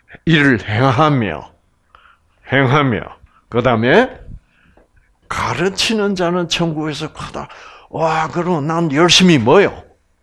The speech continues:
이 가르쳐야 되겠네? 뭐는 깜빡 잊어버렸어? 예수님이 십자가에서 이루어주셨다는 것을 깜빡. 그래서 우리가 할 일은 이제는 그런 유치한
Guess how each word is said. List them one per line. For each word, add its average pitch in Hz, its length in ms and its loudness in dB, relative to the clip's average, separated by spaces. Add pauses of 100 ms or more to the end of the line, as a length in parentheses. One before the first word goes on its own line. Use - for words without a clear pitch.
(680)
이 95 40 -12
가르쳐야 - 600 -6
되겠네? 202 440 -10 (1040)
뭐는 233 420 4
깜빡 233 320 4
잊어버렸어? 143 840 -2 (1200)
예수님이 120 1120 -2
십자가에서 - 880 -10
이루어주셨다는 - 1080 -14
것을 - 340 -20 (280)
깜빡. - 480 -20 (560)
그래서 170 340 2
우리가 127 460 -2
할 92 360 -8
일은 151 440 -8 (360)
이제는 131 520 2
그런 135 440 -4 (380)
유치한 160 800 -4